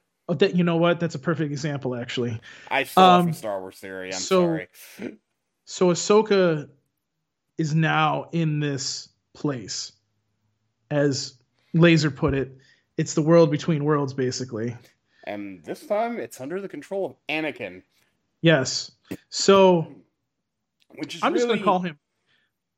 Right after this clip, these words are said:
Speaker 1: I'm just gonna call him Force Ghost Anakin,
Speaker 2: He
Speaker 1: basically, at this point.
Speaker 2: basically is. Um,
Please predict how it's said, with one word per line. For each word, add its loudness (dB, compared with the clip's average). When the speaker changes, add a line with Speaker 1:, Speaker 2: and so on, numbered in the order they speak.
Speaker 1:
I'm -6
just -10
gonna 0
call 0
him -4
Force -8
Ghost -12
Anakin, -8
Speaker 2:
He -10
Speaker 1:
basically, 0
at 4
this 0
point. -4
Speaker 2:
basically 0
is. 2
Um, 2